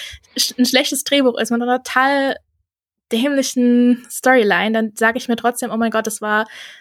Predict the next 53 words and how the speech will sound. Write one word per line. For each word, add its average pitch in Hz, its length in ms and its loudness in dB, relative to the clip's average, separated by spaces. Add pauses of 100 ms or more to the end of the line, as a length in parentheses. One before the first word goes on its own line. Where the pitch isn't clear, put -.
(160)
so 247 280 2
funny." 233 460 0
Ich 220 100 0
schäme 247 280 2
mich 240 160 2
ein 240 60 0
bisschen 233 220 0
dafür, 220 240 -2
dass 214 140 -2
ich 220 120 -6
<laughs> 233 280 4
darüber 269 60 6
lachen 254 320 4
musste, 277 340 2
aber 226 300 2 (300)
es - 60 -16
war 240 100 6
so 240 120 4
funny 226 360 2
und 214 60 0
dann 214 180 4
hat's 226 160 0
für 226 80 0
mich 214 240 0
auch 190 100 -2
funktioniert. 190 640 -4
Also 208 140 2
das 226 120 2
finde 233 100 4
ich 220 60 4
das 220 60 0
Schöne 220 200 2
an 208 80 -4
Comedy. 208 300 0
Man 208 140 2
muss 254 240 4
nicht 240 300 2
diskutieren. 202 680 -2
Gerade 220 200 0
an 208 60 2
Filmschulen 233 320 2
macht 214 140 2
man 214 100 2
so 185 80 2
oft 196 120 -4
so 277 100 -2
arty 208 300 0
Filme 233 320 0
und 220 60 0
dann 202 120 -2
wird 202 100 -6
danach 196 180 -2
gesagt, 208 240 -6